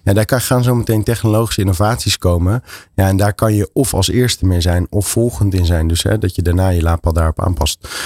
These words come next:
En ik denk dat wij vooral heel erg kijken naar, hè, wanneer komt er een bepaald,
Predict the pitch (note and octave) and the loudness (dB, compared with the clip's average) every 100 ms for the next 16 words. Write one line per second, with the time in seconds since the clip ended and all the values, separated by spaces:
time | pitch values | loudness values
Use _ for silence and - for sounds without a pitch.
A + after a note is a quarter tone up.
0 | - - G2+ F#2+ F#2+ G#2 G#2 F#2+ G#2 G#2+ | -8 -2 0 0 0 0 0 0 0 0
1 | G2+ F#2+ G2 F#2+ G2 F#2 - G2+ G2 F#2 | 0 2 2 2 0 -2 0 0 0 0
2 | F#2 F#2 - _ G2 G2+ F#2+ F#2+ G#2 A#2+ | 0 0 -4 _ -2 -2 0 0 2 0
3 | A2+ G#2 G2 G2 F#2+ - F2 F2 - | 0 -2 0 0 0 0 0 0 -4